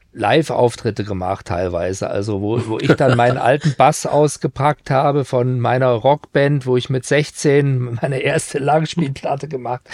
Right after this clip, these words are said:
Speaker 1: hab, damals neunzehnhundertzweiundachtzig oder wann das war, das darf man, ist urlange her. Und,
Speaker 2: Mhm.
Speaker 1: äh,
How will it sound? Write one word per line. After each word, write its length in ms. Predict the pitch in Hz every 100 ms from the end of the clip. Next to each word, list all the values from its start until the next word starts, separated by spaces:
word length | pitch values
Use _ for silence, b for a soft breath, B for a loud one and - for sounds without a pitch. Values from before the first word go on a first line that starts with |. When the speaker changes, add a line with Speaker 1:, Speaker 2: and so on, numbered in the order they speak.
| B B
Speaker 1:
hab, 220 | 139 -
damals 480 | 156 147 131 127 -
neunzehnhundertzweiundachtzig 1400 | 131 151 143 131 - - 139 170 131 151 - - 107 113
oder 160 | 113
wann 140 | 113 110
das 240 | 110 -
war, 160 | 113 120 B B
das 80 | -
darf 180 | 123
man, 140 | 131 123 - - _ -
ist 360 | 123 - - -
urlange 400 | 165 160 135 131
her. 380 | 117 131 160 170 B B B B B B B
Und, 380 | 131 135 131 143
Speaker 2:
Mhm. 40 |
Speaker 1:
äh, 380 | 131 127 123 123